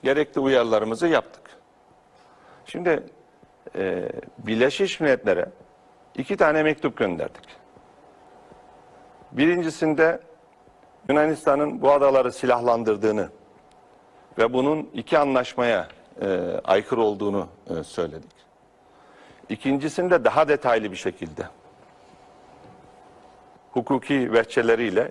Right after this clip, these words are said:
izah ettik ve Yunanistan bu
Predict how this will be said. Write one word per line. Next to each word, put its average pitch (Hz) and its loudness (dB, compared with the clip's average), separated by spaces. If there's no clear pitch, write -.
izah 107 2
ettik - -4
ve 127 4
Yunanistan 131 0
bu 175 2